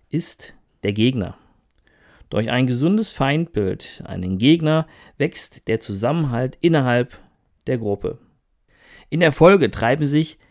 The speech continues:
die Teams gegenseitig zu Höchstleistungen an.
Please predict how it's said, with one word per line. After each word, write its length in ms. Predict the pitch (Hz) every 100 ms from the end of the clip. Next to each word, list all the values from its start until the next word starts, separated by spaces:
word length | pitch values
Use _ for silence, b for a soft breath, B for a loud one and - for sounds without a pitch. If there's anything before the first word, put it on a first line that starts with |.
| b -
die 140 | 123
Teams 500 | - 175 190 190 -
gegenseitig 800 | 170 190 190 139 135 147 147 -
zu 160 | 143
Höchstleistungen 800 | 135 175 - 107 92 - 95 87
an. 180 | 85 87